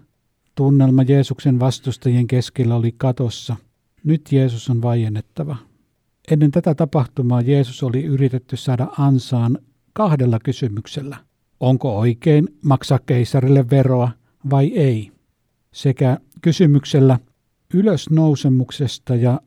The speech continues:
avioliiton mahdollisuudesta taivaassa. Nyt taas yksi lainopettaja lähetettiin koettelemaan Jeesusta. Ehkä kolmas kerta, toden sanoo. Lähettäjät toivoivat, että Jeesus sanoisi jotain, mitä sitten voisi käyttää häntä vastaan.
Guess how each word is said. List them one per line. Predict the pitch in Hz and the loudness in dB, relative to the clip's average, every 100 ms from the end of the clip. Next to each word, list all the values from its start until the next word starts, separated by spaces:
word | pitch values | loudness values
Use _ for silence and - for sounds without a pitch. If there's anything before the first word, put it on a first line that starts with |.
| - | -8
avioliiton | 180 180 147 127 120 127 | -4 -2 0 0 0 0
mahdollisuudesta | 131 147 131 120 110 123 113 113 - 131 | 2 2 0 -2 -4 -6 -6 -6 -8 -8
taivaassa. | 180 143 110 117 104 - 139 - _ _ _ _ _ _ - | -2 -2 -2 -6 -10 -14 -16 -18 _ _ _ _ _ _ -2
Nyt | 185 190 | -2 0
taas | 165 147 135 | 2 2 2
yksi | 143 - | -2 2
lainopettaja | 135 135 135 131 143 127 - 139 127 113 - - | 4 4 4 2 0 -4 -4 -2 -2 -4 -14 -2
lähetettiin | 135 127 123 - 127 120 | 0 2 0 -2 -4 0
koettelemaan | 127 120 - 123 123 120 | -2 -2 -2 0 2 0
Jeesusta. | 117 117 113 127 - - 123 _ _ _ _ - | 0 -2 -4 -8 -14 -16 -18 _ _ _ _ -8
Ehkä | 120 - 143 | -8 -6 -4
kolmas | 170 170 147 - | 0 2 2 0
kerta, | - 131 120 | -2 -2 -2
toden | 110 127 117 110 | -4 -2 -2 -2
sanoo. | - 110 101 104 - _ _ _ _ | -4 -8 -8 -12 -18 _ _ _ _
Lähettäjät | 160 170 175 151 131 | 0 2 2 -2 -4
toivoivat, | - 160 151 139 135 127 - - - | -2 0 2 0 0 -2 -6 -10 -10
että | 147 143 | -4 2
Jeesus | 156 143 139 | 2 0 -4
sanoisi | 143 127 123 110 | -2 0 -2 0
jotain, | 131 143 139 117 113 107 _ _ - | -2 -2 -2 -2 -2 -6 _ _ -6
mitä | 147 - | -2 0
sitten | 117 143 185 | -2 -2 0
voisi | 151 143 | 0 0
käyttää | 143 135 120 - 113 | 0 0 -2 -6 -6
häntä | 104 117 113 107 | -4 -4 -4 -4
vastaan. | 117 - - 87 - | -6 -6 -12 -14 -14